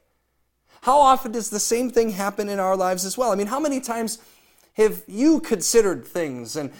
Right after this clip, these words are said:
made plans, and then in an instant, everything changes? And if you haven't had that experience up until this point, you're living in the year two thousand twenty, you have now welcome to the club. I don't know what took you so long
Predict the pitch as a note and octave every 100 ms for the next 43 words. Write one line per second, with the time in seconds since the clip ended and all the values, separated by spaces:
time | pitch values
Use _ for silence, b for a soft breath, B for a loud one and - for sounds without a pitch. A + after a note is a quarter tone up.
0 | B F#3 G#3+ G3 D#3+ - F#3+ F#3 F3+ D3+
1 | D3 D3 E3+ F#3+ G3+ G#3 A3 B3+ - -
2 | A3 G#3 G3 G#3 G3+ - G3 F3+ B B
3 | - - G#3+ G#3 E3 C3+ A#2 B2+ D#3 D#3
4 | - - _ - G3+ C#4 A#3+ A#3 A#3 G#3
5 | F3+ - A#3 A3 F3+ G3+ G3 E3+ F#3 F3
6 | E3+ - A#3 F3 E3+ A3 C#4 A3 F3+ F3
7 | F3+ F3 F#3 F#3+ F3+ D#3 G#3+ G3 E3+ E3
8 | A3 A3+ G#3+ F#3 F#3 F3+ - D#3 F#3 G3+
9 | G3+ G#3 F3 G3 E3 - G3+ F3 D3+ D#3
10 | F3 F#3 F3+ E3 - F3+ E3 D#3+ G3 D3+
11 | D3 C#3+ C#3